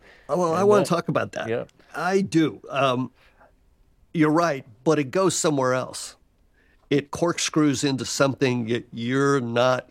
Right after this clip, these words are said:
Speaker 1: even prepared for. And, uh, that's the genius of it.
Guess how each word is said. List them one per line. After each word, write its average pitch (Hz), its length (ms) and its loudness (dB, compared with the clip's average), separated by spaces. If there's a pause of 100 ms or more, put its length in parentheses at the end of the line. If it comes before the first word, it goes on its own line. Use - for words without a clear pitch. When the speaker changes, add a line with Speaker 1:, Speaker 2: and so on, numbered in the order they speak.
Speaker 1:
even 113 460 -2 (100)
prepared 131 500 -2
for. - 300 -12 (720)
And, 135 360 0
uh, 113 280 0
that's - 260 -2
the 120 100 -4
genius 127 600 -2
of 117 260 0
it. - 100 -2